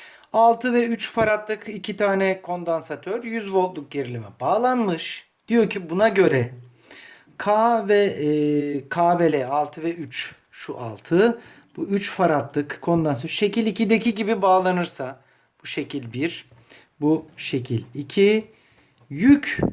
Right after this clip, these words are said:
dengesi için ne söylenebilir diyor. Yani K'dan L'ye şu kadar yük geçer, L'den K'ya şu kadar yük geçer şeklinde. Önce bunu yapabilmek için bizim şu devrede K ve L'nin yüklerini bulmamız lazım arkadaşlar.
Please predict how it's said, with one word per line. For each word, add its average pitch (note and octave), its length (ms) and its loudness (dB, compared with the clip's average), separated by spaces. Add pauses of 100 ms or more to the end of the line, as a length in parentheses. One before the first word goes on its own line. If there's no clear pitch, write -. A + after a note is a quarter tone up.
dengesi F3 760 0
için G3+ 600 0 (340)
ne G3+ 200 4
söylenebilir D3 880 4
diyor. D3 220 6
Yani C3 320 2 (160)
K'dan C#3+ 460 -2
L'ye A#2+ 340 -6 (100)
şu - 200 -10
kadar A#2+ 260 -4
yük G2 160 -18
geçer, E3 340 -4
L'den E3+ 340 4
K'ya C3 200 -2
şu - 140 -10
kadar C3 240 -4
yük C3 160 -10
geçer C#3+ 280 -2
şeklinde. B2 460 -6 (680)
Önce D#4 320 6
bunu D4+ 280 6
yapabilmek C4 760 4
için A3 300 2
bizim A3+ 260 -2
şu D#4+ 200 -2
devrede F#3+ 480 4
K C#4+ 220 0
ve A3 120 4
L'nin G3+ 220 2
yüklerini A#3 460 2
bulmamız D#3+ 420 0
lazım D#3 280 0
arkadaşlar. A#2+ 760 -4